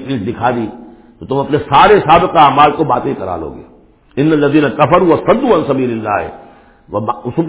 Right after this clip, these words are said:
ماتوا وهم کفار فلن یغفر اللہ لهم، یقیناً وہ لوگ کہ جنہوں نے کفر کیا اور اللہ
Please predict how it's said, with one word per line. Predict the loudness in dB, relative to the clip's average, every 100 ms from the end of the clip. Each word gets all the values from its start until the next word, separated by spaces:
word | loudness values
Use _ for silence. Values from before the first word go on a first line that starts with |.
| 0
ماتوا | 4 2 2
وهم | 2 2 2
کفار | -2 2 2 4 2 2
فلن | 0 0 -2 -2
یغفر | -4 -2 -6
اللہ | -2 -2 -2
لهم، | -6 -8 -12 -20 _ _ -6
یقیناً | -2 0 2 4
وہ | 6
لوگ | 6 4 0 -12 -18 -20 -20 _ _ _
کہ | -4
جنہوں | 0 2
نے | 2
کفر | 0 0 0 0
کیا | 2
اور | 2
اللہ | 2 0